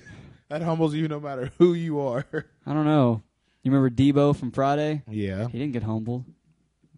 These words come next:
Speaker 1: Okay.
Speaker 2: That I know of. I don't know. So, that's all, that's it for the U F C, uh, hour, hour, hour, hour. So next,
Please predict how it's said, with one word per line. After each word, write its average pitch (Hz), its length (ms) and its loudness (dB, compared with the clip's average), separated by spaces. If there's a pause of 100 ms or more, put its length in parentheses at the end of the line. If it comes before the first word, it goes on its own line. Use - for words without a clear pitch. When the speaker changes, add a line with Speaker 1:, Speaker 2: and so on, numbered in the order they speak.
(120)
Speaker 1:
Okay. 123 220 -14
Speaker 2:
That 127 160 0
I 113 80 -4
know 113 260 -2
of. 113 180 -4
I 113 40 -8
don't 110 120 -10
know. 107 200 -12 (400)
So, 170 400 2 (840)
that's 160 200 2
all, 151 120 6
that's 160 200 0
it 165 120 -4
for 135 80 -8
the 123 200 -2 (180)
U 131 200 4
F 120 120 -2
C, 120 380 2
uh, - 40 -2
hour, 104 160 -4 (320)
hour, - 1120 -20
hour, - 580 -20
hour. - 420 -20 (1400)
So 147 180 8
next, 156 600 2